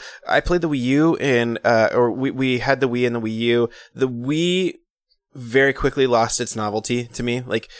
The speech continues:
very quickly, I was just like, "Okay, I, I guess we can play this when people are over," but I don't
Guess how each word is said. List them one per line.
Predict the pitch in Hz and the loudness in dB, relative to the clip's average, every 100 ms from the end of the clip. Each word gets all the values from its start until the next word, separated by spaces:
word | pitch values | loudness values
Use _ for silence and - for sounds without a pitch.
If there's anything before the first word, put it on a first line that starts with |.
| - | -18
very | 113 113 131 135 | -12 2 2 4
quickly, | 135 123 123 | -2 -2 2
I | 117 | 2
was | 110 | 2
just | 107 | 2
like, | 110 113 | 2 2
"Okay, | 120 113 104 82 - | 0 0 -2 -4 -2
I, | 117 117 | 0 2
I | 127 | 0
guess | 117 131 135 | 2 0 0
we | |
can | 123 | -4
play | 120 117 | -2 -2
this | 113 | -2
when | 113 | -6
people | 113 104 110 | -8 0 2
are | 104 | 4
over," | 107 110 113 - - - | 4 4 0 0 -14 -6
but | 113 | 0
I | 120 | 2
don't | 127 | 0